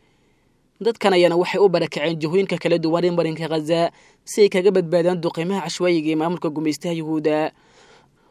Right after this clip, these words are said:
Waxayna dadka barakacyaasha ku khasbanaadeen inay marar badan guuraan una qaxaan goobo kala duwan.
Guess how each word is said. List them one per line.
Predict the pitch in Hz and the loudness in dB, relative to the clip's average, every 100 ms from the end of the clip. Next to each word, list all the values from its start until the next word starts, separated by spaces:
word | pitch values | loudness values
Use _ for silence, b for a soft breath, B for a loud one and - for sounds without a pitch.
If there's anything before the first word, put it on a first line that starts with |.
| b - | b -10
Waxayna | 233 202 190 | -4 0 0
dadka | 202 | 0
barakacyaasha | 180 175 175 165 180 196 175 165 | 0 0 2 2 2 2 0 0
ku | 233 | -4
khasbanaadeen | 185 160 170 165 160 175 | -4 -2 -2 0 0 0
inay | 170 | 0
marar | 170 180 | 0 0
badan | 175 175 165 | 2 0 0
guuraan | 147 160 160 165 170 - b b _ | -4 -2 0 0 -4 -10 b b _
una | 185 202 | -4 -2
qaxaan | 185 175 180 170 | -2 0 0 0
goobo | 165 175 | 0 0
kala | 165 151 | 0 0
duwan. | 151 151 151 | 2 0 0